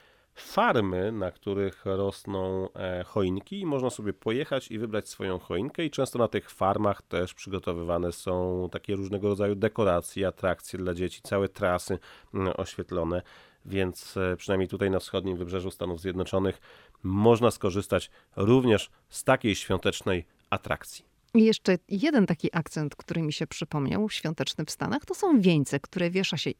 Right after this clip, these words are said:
Speaker 2: i w oknach, ale również na drzwiach i w budynku, w którym my mieszkamy. No to jest taki bardzo duży budynek. Jest, y, dużo takich właśnie wieńców, które są wieszane na drzwiach wejściowych, y,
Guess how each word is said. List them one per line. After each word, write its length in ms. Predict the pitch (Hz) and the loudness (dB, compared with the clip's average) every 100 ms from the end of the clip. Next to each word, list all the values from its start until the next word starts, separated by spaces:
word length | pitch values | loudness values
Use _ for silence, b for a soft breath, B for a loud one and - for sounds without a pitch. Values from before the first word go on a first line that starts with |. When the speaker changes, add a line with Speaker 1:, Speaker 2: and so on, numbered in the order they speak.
| - | -2
Speaker 2:
i 340 | 226 226 226 | 2 4 2
w 120 | 220 - | 0 -6
oknach, 400 | 202 - 196 185 - | -8 -4 -2 -2 -2
ale 220 | 202 202 | 0 0
również 380 | 220 220 208 - | 2 2 2 0
na 120 | 156 | -2
drzwiach 560 | 160 151 151 151 185 - B B B B B - | -2 -2 -2 -2 -2 -6 B B B B B -2
i 120 | 185 | -2
w 80 | 175 | 0
budynku, 400 | - 180 180 170 | 2 2 2 0
w 60 | |
którym 300 | - 175 170 | -4 0 2
my 80 | 160 | 4
mieszkamy. 480 | 147 143 - 143 190 | 2 0 -2 -2 0
No 80 | 214 | 0
to 80 | 190 | 0
jest 120 | - | -4
taki 180 | - 170 | -8 -2
bardzo 320 | 170 160 156 | 0 0 -2
duży 260 | 151 147 | -4 -4
budynek. 520 | 147 143 139 156 233 - B B B - | -4 -4 -2 0 -2 -4 B B B 0
Jest, 360 | 220 233 - | 0 0 -2
y, 300 | - 214 226 214 - - | 0 2 0 -2 -12 -4
dużo 340 | 320 415 208 | 2 4 4
takich 420 | - 165 - 170 | 0 -2 -2 -8
właśnie 340 | - 185 - 175 | -4 -2 0 2
wieńców, 520 | 156 147 147 294 - - | 2 0 0 -4 -6 -14
które 600 | - _ 247 262 277 277 B B - | -20 _ 0 4 4 2 B B -14
są 540 | - 214 226 247 240 | 2 4 6 4 2
wieszane 480 | 175 190 - 180 196 | 2 2 2 0 2
na 180 | 190 165 | 0 0
drzwiach 760 | 165 156 160 170 170 165 - | 2 2 2 2 2 0 -2
wejściowych, 760 | 165 160 - 170 160 165 160 | 0 0 2 0 2 0 -2
y, 40 | - | -4